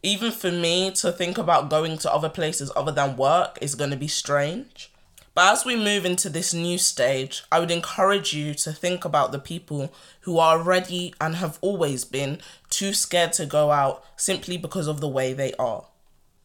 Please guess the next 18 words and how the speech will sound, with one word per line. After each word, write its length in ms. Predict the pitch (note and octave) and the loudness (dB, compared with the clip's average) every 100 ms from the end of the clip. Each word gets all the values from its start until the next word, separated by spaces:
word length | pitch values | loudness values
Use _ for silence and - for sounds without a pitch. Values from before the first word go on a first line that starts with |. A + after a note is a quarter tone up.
| _ | _
It's 160 | D3 - | -2 2
not 180 | G#3+ | 0
fair 360 | - - G3 F#3 | 0 4 6 6
that 180 | E3 - | 4 0
people 360 | G#3 F3 D#3+ | -4 -4 -4
have 220 | E3+ E3+ - | -2 -4 -2
to 100 | D#3 | -2
live 320 | D3+ D#3 D#3 | 0 -2 -2
in 200 | - D3+ | -6 -4
fear 360 | D#3 - E3+ E3+ | -6 -2 0 2
of 120 | D3+ | 2
their 160 | C3+ D3+ | 2 2
lives, 640 | D3 D#3+ E3 E3 D#3+ - - - _ | 4 4 4 2 0 -6 -8 -20 _
in 160 | - D#3 | -6 -6
fear 380 | - F3 F3 | -2 0 2
of 160 | D#3 D3 | 0 0
their 160 | D3+ C#3 | 2 2
respect, 840 | D#3 - - E3+ - - - - | 2 0 4 4 2 -8 -8 -8